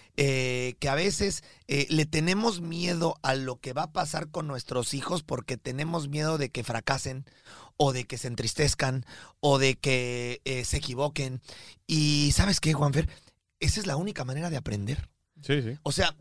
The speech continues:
Speaker 1: tu hija hoy te acaba de demostrar a ti que el que se hubiera rendido en su momento para no hacerte sentir mal a ti, para que tú no te entristecieras viéndola a ella triste,
Speaker 2: Sí.
Speaker 1: eh, te acaba de demostrar una extraordinaria lección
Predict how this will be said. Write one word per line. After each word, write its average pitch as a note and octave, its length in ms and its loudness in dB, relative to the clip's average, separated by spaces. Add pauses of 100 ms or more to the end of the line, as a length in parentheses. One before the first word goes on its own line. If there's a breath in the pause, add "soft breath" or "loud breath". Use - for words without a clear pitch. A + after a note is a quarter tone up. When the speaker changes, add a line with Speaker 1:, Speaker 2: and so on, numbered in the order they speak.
Speaker 1:
tu F#3+ 140 4
hija B3+ 260 6
hoy A#3+ 120 4
te - 120 -4
acaba B3 300 0
de G3+ 80 -2
demostrar C3+ 480 -4
a C#3+ 100 -2
ti - 280 -10 (340)
que D3+ 360 2
el D#3+ 180 0
que E3 100 -2
se D#3 140 -2
hubiera G#3 220 2
rendido D#3 640 -2
en C#3 80 -2
su B2 100 -2
momento C3+ 540 0
para A#2+ 280 -2
no D3+ 380 -6 (300 loud breath)
hacerte F3 440 0
sentir D3 460 -4
mal D3+ 280 2
a C3 100 0
ti, F3+ 300 0
para C3 260 0
que B2 140 -10
tú F3 160 -4
no E3+ 100 2
te D3+ 100 -2
entristecieras C3 840 -2
viéndola D#3 360 0
a B2+ 60 2
ella E3 220 -2
triste, E3 560 -2 (200 soft breath)
Speaker 2:
Sí. - 140 -8 (260)
Speaker 1:
eh, C3 380 -2
te - 80 -4
acaba D#3 280 2
de D3+ 100 -2
demostrar C3+ 600 0
una D3+ 200 -2
extraordinaria F3 540 2
lección B3+ 400 -2